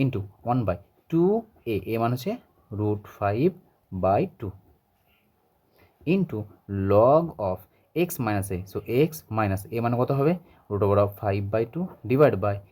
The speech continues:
x plus root over of five by two plus of c।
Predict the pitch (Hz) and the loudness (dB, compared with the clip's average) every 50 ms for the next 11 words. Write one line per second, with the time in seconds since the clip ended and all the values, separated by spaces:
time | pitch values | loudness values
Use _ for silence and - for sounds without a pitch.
0 | _ _ _ - 160 180 185 - - - _ - 101 101 98 - - _ _ _ | _ _ _ -6 -4 -4 -4 -6 -12 -12 _ -2 0 0 -2 -4 -10 _ _ _
1 | _ 104 98 98 92 92 90 87 90 - 98 92 90 90 90 101 117 - - - | _ -6 -4 -2 0 0 0 -2 -4 -8 -8 -8 -6 -4 -4 -4 -4 -4 -6 -10
2 | 196 208 - _ _ _ _ _ _ _ _ - 101 87 92 95 - 147 175 175 | -12 -12 -14 _ _ _ _ _ _ _ _ -6 -4 -4 -4 -4 -4 -4 -6 -6
3 | - - _ _ _ _ _ - - _ - - | -8 -16 _ _ _ _ _ -20 -20 _ -14 -8